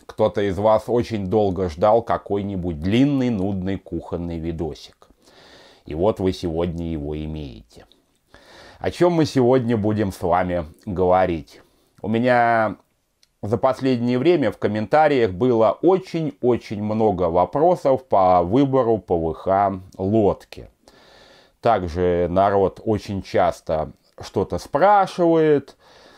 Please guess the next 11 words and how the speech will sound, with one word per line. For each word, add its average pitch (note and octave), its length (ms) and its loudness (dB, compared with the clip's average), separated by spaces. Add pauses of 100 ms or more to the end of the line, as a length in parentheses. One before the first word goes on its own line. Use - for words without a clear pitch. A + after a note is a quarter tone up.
(140)
Ну, D#3 140 -2
а E3+ 120 4
мне F3+ 280 0
как-то A2+ 920 4 (1000)
долго D3 580 4
и B2+ 140 2
нудно B2 400 2
это G#2+ 400 2
отвечать F#2+ 500 -2
в - 60 -20
комментариях, F2+ 880 -4